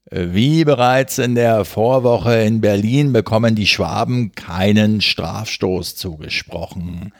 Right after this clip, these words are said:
Strittige Szene, González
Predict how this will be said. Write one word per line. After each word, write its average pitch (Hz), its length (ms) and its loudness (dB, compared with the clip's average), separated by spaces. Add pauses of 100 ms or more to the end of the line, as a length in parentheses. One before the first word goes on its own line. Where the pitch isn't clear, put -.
(300)
Strittige 101 540 -2
Szene, 135 520 2
González 110 1200 0